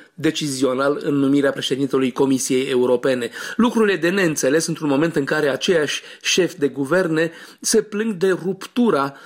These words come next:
dintre instituții și cetățeni și de reaua percepție a Europei. Viitorul șef al Comisiei Europene va avea astfel o sarcină foarte ingrată. Va trebui să dea un nou impuls construcției comunitare europene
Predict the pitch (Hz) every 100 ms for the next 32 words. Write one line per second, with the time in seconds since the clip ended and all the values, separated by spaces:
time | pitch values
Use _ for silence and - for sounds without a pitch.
0 | - - 165 165 156 156 - 151 180 175
1 | 165 - 143 - 143 123 - 165 165 -
2 | - - 202 160 165 - 139 147 151 147
3 | 139 139 - 160 - 156 - - 139 147
4 | 139 135 131 127 135 69 - - - 170
5 | 208 190 196 185 147 - 202 165 135 156
6 | 147 147 139 131 143 131 135 190 185 165
7 | 151 147 165 151 - - 160 160 - -
8 | 190 - 180 160 - 165 - 156 - 143
9 | 151 147 165 135 - 120 - - - 180
10 | 185 180 170 185 180 160 147 156 - 139
11 | 147 151 165 147 139 131 - 165 139 -
12 | - - _ 156 147 - 170 - - 135
13 | 127 151 135 131 127 147 127 127 127 123
14 | 127 165 160 151